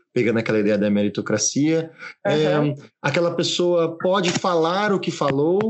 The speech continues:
Speaker 1: porque está em determinada situação na sociedade. Essas interrogações sobre por que que essas coisas acontecem,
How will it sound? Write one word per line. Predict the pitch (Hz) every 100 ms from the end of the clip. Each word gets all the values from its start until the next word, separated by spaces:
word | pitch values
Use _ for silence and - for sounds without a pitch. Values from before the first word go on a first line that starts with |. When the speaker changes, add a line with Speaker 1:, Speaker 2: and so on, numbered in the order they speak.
| 214
Speaker 1:
porque | 147 135 139
está | 135 - 151 160
em | 160
determinada | 143 143 131 135 165
situação | 139 139 170 - 143
na | 143
sociedade. | 135 131 - 113 123 151 165 190 - _
Essas | 196 233 247
interrogações | 277 247 226 185 - 180 214
sobre | 214 185 156 165 -
por | 180
que | 165 214
que |
essas | 190 180
coisas | - 160 135
acontecem, | 139 135 113 175 233 - 143 107